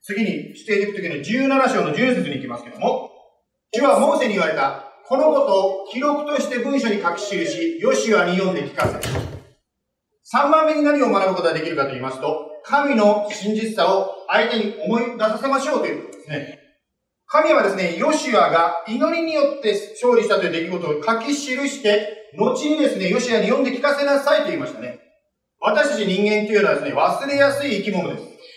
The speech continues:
まあ、うまくですね、思い通りに人生がいくと高慢になるかもしれませんが、試練にあっている時はですね、もうネガティブなことばっかりに注目してしまうかもしれません。だから誰かがですね、神様の真実さを思い出させてあげる必要があるわけですね。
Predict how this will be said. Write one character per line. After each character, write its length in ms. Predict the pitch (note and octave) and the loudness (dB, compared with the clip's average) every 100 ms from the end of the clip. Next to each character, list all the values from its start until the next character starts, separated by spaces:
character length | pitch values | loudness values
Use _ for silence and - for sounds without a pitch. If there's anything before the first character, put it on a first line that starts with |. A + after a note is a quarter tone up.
| - _ _ _ _ _ _ _ _ _ _ _ | -20 _ _ _ _ _ _ _ _ _ _ _
ま 240 | A3 A3 - | 0 0 0
あ、 0 | |
う 100 | E4 | 2
ま 200 | F#4+ F4+ | 2 2
く 60 | A3 | 0
で 80 | |
す 80 | F#3+ | -2
ね、 180 | A3+ A#3 | -4 -4
思 200 | A3 D4+ | -2 0
い 20 | E4+ | 2
通 320 | F4 F4 F4 | 4 4 2
り 60 | A#3+ | -2
に 80 | |
人 160 | B3 C4 | -4 -2
生 120 | A3+ | 2
が 100 | G#3 | 2
い 60 | G3 | 2
く 80 | G3 | 0
と 40 | |
高 140 | A3+ | 2
慢 180 | A#3+ B3 | 2 2
に 60 | A#3+ | 2
な 100 | A#3+ | 0
る 60 | |
か 80 | F#3+ | 0
も 80 | F3+ | -2
し 100 | E3+ | -2
れ 80 | E3+ | 0
ま 160 | E3 | 0
せ 80 | E3 | 0
ん 100 | C#3 | -2
が、 480 | C#3+ - - - - - | 2 2 2 -4 -10 -12
試 180 | - | -4
練 160 | D#4+ D#4+ | 0 2
に 60 | A#3 | 4
あ 120 | G#3 | 4
っ 20 | |
て 80 | G3+ | 2
い 20 | |
る 60 | F3 | 0
時 120 | E3 | 0
は 100 | C#3+ | 0
で 60 | |
す 60 | C#3+ | 0
ね、 140 | C#3+ | -4
も 240 | - F3 - | -4 -4 -2
う 20 | |
ネ 120 | C4 | 0
ガ 160 | E4 D#4 | 4 4
テ 80 | C4+ | 2
ィ 20 | |
ブ 60 | |
な 80 | A#3+ | -2
こ 120 | - | -4
と 60 | - | -8
ば 60 | - | -10
っ 120 | - - | -14 -12
か 140 | D4+ | -6
り 120 | D4+ B3 | -2 -2
に 80 | |
注 100 | G#3+ | -2
目 160 | F#3+ F3+ | -2 -2
し 60 | F3 | -6
て 60 | |
し 80 | D3+ | -6
ま 100 | C#3+ | -6
う 40 | |
か 60 | A#2 | -6
も 80 | A2+ | -10
し 80 | - | -14
れ 60 | |
ま 100 | - | -20
せ 80 | - | -20
ん。 20 | - _ _ _ _ | -20 _ _ _ _
だ 100 | C4+ | 2
か 100 | D#4 | 4
ら 100 | D4 | 4
誰 260 | - F4+ - | 4 4 2
か 60 | G3+ | 2
が 120 | F#3 | 4
で 100 | - | 2
す 60 | |
ね、 340 | - - - - | 0 -4 -6 -6
神 220 | C#4 D4 C#4+ | -2 0 2
様 220 | B3 A3 | 2 2
の 100 | G#3+ | 0
真 360 | - C4+ C4+ | -4 -2 0
実 120 | C4+ C#4+ | 0 -2
さ 400 | - F3+ F3+ F#3 | -2 2 4 4
を 300 | E3+ - E3 | 2 0 0
思 180 | A#3+ | 2
い 60 | C4+ | 4
出 60 | C#4 | 4
さ 240 | C#4+ - | 4 0
せ 80 | G#3+ | -2
て 80 | C#4 | 2
あ 220 | C#4 C#4 | 2 2
げ 80 | C#4+ | -2
る 80 | |
必 200 | - - | -6 -2
要 80 | A3+ | 2
が 80 | G3+ | 2
あ 20 | |
る 80 | F#3 | 2
わ 160 | - - - | 0 -2 -4
け 60 | G3+ | -4
で 40 | |
す 60 | |
ね。 80 | G#3 | -6